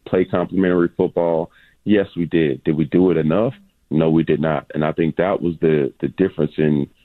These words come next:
winning and losing. You know, the team who's most consistent and, you know, getting those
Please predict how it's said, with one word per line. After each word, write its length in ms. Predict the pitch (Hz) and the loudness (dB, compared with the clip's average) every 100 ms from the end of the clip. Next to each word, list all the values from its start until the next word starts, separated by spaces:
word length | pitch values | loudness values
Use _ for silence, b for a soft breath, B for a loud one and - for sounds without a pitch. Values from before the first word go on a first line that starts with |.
| _ | _
winning 360 | - 92 92 85 | 0 2 4 2
and 100 | 78 | 2
losing. 420 | 92 110 78 64 _ - | 2 2 -2 -10 _ -14
You 100 | 78 | -6
know, 280 | 71 69 - | -2 -4 -4
the 60 | 67 | -6
team 320 | - 107 98 | 0 2 4
who's 240 | 101 90 | 2 2
most 260 | 92 95 - | 0 0 -4
consistent 580 | 85 - 92 - 85 80 | -6 0 -2 0 0 2
and, 160 | 71 - b b b | 0 -6 b b b
you 120 | 78 | 0
know, 140 | 78 76 | 2 2
getting 280 | 98 95 92 | 2 2 2
those 240 | 95 | 0